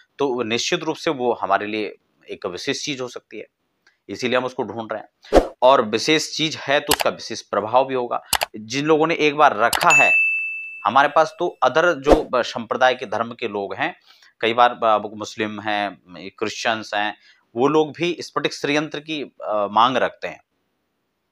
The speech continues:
कि हम लोग इस धर्म से आते हैं लेकिन हमने इसका प्रभाव देखा है, ठीक है। हमारे, अ, एक बहुत, अ, सुप्रसिद्ध एक, अ, एडवोकेट है जो सुप्रीम कोर्ट के, अ, वकील हैं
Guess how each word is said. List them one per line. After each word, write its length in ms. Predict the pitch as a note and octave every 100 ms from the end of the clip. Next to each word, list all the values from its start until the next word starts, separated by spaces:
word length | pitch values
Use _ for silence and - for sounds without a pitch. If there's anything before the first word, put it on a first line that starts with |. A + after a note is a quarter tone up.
| -
कि 60 |
हम 140 | A2 A#2
लोग 140 | B2+
इस 120 | A2+
धर्म 200 | G#2 A2
से 120 | A#2+ A2
आते 200 | G2 C3+
हैं 140 | C#4+ _ _ _ -
लेकिन 200 | A#2 C3+
हमने 200 | B2+ C3
इसका 160 | C#3+ E3
प्रभाव 460 | - B2+ - D3+ C3+
देखा 280 | G2 -
है, 180 | D#2+ - _ _ _ _ _ _ _ _ _ _ _ _ _ _ _ _ -
ठीक 160 | C#3+
है। 180 | E3+ - - _ _ -
हमारे, 360 | G#2+ C3 D#3
अ, 180 | D#3 -
एक 400 | A#2+ A2+ A#2 A#2+
बहुत, 400 | A2+ - C#3+ -
अ, 140 | A2+
सुप्रसिद्ध 520 | G#2 - - A#2 C#3+ C3+
एक, 220 | A#2+ A#2
अ, 300 | G#2+ G2 G2+
एडवोकेट 420 | G2+ A2+ A#2+ G#2
है 60 | A#2+
जो 100 | A#2+
सुप्रीम 300 | G#2 A2+ G#2+
कोर्ट 220 | A2 G#2
के, 180 | A2 G#2
अ, 1080 | F2 G2 F#2+ F#2 F2+ F2 D#2+ D#2+ D2 D2 F#2+
वकील 280 | - A#2
हैं 160 | F#2+ B2+